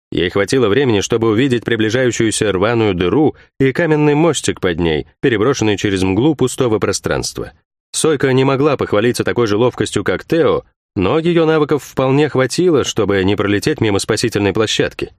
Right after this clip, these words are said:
Она рухнула на нее, перекатилась, тут же сжавшись и закрыв голову руками.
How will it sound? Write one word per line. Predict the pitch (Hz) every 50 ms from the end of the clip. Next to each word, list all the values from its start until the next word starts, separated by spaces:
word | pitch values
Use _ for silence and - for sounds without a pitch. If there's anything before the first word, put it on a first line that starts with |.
| _ _ _ _ _ _
Она | - 76 90 117 135 131
рухнула | 156 196 196 - - 117 107 95
на | 85 85
нее, | 82 82 80 78 76 71
перекатилась, | - 90 104 110 - 107 - - 202 185 135 101 82 76 - - -
тут | - 180 196 143
же | 120 151 156
сжавшись | 123 92 85 80 123 170 156 - - 139 131 - - -
и | - 175 180
закрыв | 156 160 151 - 135 156 156 107 101
голову | 107 123 123 110 104 101 101
руками. | 101 92 - 87 76 73 67 58 -